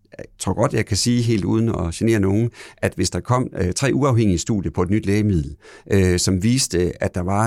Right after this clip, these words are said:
en, øh, en, øh, længere overlevelsestid, øh, og at prisen også var billigere, så ville man relativt hurtigt kunne få det behandlet i Medicinrådet. Problemet er, at de kommer med studier, som er uden overlevelsesdata,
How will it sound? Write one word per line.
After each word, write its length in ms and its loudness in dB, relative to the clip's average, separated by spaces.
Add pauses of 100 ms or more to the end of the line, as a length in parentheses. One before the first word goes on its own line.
(100)
en, 200 -2
øh, 180 -2 (120)
en, 220 -2
øh, 260 -2 (120)
længere 460 2
overlevelsestid, 760 -2 (320)
øh, 180 4
og 100 2
at 80 -2
prisen 320 -2
også 160 0
var 80 -4
billigere, 420 0 (480)
så 160 0
ville 300 0
man 220 0
relativt 400 0
hurtigt 300 0
kunne 80 -4
få 100 -4
det 120 0
behandlet 340 2
i 40 2
Medicinrådet. 800 -2 (100)
Problemet 480 2
er, 60 0
at 100 -6
de 80 -4
kommer 300 0
med 160 0 (320)
studier, 440 0
som 340 -2
er 200 -6 (380)
uden 300 6
overlevelsesdata, 960 0